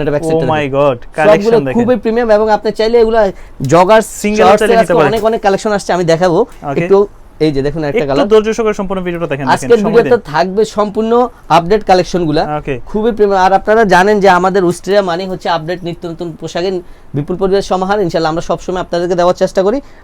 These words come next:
Speaker 1: আপডেট যত কালেকশন আছে ইনশাআল্লাহ আমরা আপনাদেরকে ঈদের পরে প্রতি উইকে আমাদের আপডেট, আপডেট কালেকশন যেগুলো আছে সবগুলো আপনাদেরকে
Speaker 2: সবগুলো
Speaker 1: দেখাবো
Speaker 2: দেখেন।
Speaker 1: ইনশাআল্লাহ।
Speaker 2: ওকে।
Speaker 1: এরপর এই যে একটা দেখুন।
Speaker 2: আচ্ছা।
Speaker 1: এটা ব্যাক সাইডটা যদি
Speaker 2: ব্যাক
Speaker 1: দেখেন।
Speaker 2: সাইডের মধ্যে দেখেন।
Speaker 1: এটাও সেম প্রাইসে
Speaker 2: চমৎকার।
Speaker 1: পেয়ে যাবেন সিক্স হান্ড্রেড এর মধ্যে।
Speaker 2: সিক্স হান্ড্রেড করে এগুলো।
Speaker 1: আজকে ডপ শোল্ডার গুলোর
Speaker 2: আচ্ছা।
Speaker 1: প্রাইস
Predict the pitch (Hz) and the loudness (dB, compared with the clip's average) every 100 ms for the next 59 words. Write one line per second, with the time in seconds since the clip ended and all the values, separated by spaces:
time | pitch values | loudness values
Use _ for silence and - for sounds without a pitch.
0 | - 180 180 233 240 233 220 208 240 233 | 0 0 2 0 0 -2 -2 -4 -4 -6
1 | 277 208 185 180 175 185 196 190 214 - | -6 -4 -2 -2 -2 -4 -4 -6 -6 -6
2 | 180 202 208 220 233 - - - - 220 | -2 0 0 0 -2 -4 -20 -12 0 0
3 | 240 226 214 240 220 185 175 180 185 156 | 0 -4 -2 -2 0 0 0 0 0 0
4 | 190 185 175 202 202 165 180 - 220 208 | -2 -2 -2 -4 0 2 2 0 0 2
5 | 220 220 254 170 160 175 196 160 - 143 | 2 -2 -2 -2 2 2 2 2 2 4
6 | 139 135 131 120 135 139 - - - - | 2 0 -2 -2 -2 -4 -12 -16 -20 -8
7 | 180 180 208 190 180 156 156 175 135 240 | -4 0 -2 2 0 0 -2 -4 -4 -6
8 | 156 135 135 117 - - 139 147 165 190 | -8 -14 -14 -16 -10 -4 0 0 0 -2
9 | - 160 139 120 123 156 156 139 135 127 | -4 -4 -2 -2 -4 -6 -8 -8 -8 -10
10 | 160 - 180 240 240 196 196 196 185 202 | -10 -10 -4 -2 0 0 0 0 0 0
11 | 190 180 - 214 - 180 165 151 135 175 | 0 -2 -2 -2 2 2 2 2 2 0
12 | - 147 135 123 170 - 226 202 208 247 | -2 -6 -6 -2 -2 0 2 2 0 0
13 | 226 233 226 240 240 220 208 | 2 2 2 2 0 0 -4